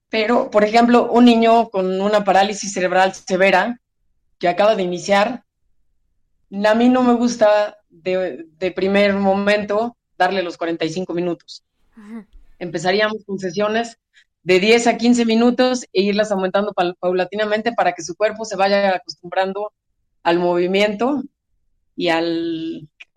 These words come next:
Speaker 1: bueno, al calor del caballo, al, el que el niño, al, las primeras veces sube muy nervioso,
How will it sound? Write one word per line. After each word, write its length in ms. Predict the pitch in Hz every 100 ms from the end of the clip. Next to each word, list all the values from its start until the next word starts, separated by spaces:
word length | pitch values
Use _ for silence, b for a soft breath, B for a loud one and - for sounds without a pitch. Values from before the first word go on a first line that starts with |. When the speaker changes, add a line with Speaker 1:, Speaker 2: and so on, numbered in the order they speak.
| 175
Speaker 1:
bueno, 260 | 196 175
al 160 | 175 160
calor 260 | 175 190
del 140 | 202 196
caballo, 640 | 180 190 196 208 214 214 _ _
al, 400 | 175 175 175 143
el 280 | 135 185 180
que 100 | 190
el 100 | 202
niño, 520 | 214 226 233 240 170 131
al, 540 | 156 180 180 190 190 -
las 260 | - 180 180
primeras 400 | - 196 214 214
veces 240 | 220 220
sube 180 | 208 208
muy 200 | 202 202
nervioso, 600 | 196 185 196 202 175 180